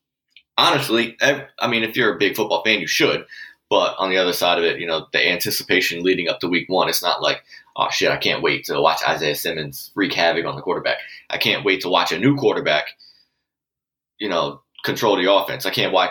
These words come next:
wait to watch Saquon Barkley. I can't wait to watch, you know, Odell Beckham Junior." It's not that ki-, type of excitement, but it's gonna bring a level of stability to the team that they haven't had in a while. The Nate Solder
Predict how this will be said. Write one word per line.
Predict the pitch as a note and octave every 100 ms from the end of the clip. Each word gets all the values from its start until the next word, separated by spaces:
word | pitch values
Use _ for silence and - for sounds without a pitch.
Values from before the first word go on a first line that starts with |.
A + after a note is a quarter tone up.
| -
wait | F#2+ G2
to | F#2
watch | F2
Saquon | - F#2+ F#2+ E2
Barkley. | E2+ F2 D#2 C2
I |
can't | F#2+ E2+
wait | D#2+ E2
to |
watch, | E2+ D#2+ -
you | D#2+
know, | F2
Odell | E2
Beckham | D2 D2+
Junior." | C#2+ E2+ D2+ - - - _ _ -
It's | F#2
not | G2 E2+
that | D#2+ -
ki-, | D#2 - -
type | - G2
of | F2
excitement, | E2 - B2 A#2+ F#2
but | F2+ -
it's | F#2+ -
gonna | G2+ F2+
bring | E2+ F#2+ F#2 -
a | F2
level | F2+ F2 E2+
of | E2
stability | - D#2 F2 E2
to | D2+
the | E2
team | D#2 F2 D2+
that | D2
they | D#2+
haven't | D#2+
had | E2 D2
in |
a | C#2
while. | D2+ C#2+ C#2 - _ - - _
The | E2 D#2
Nate | D#2 F#2 -
Solder | F#2+ F2 E2+ D#2+ -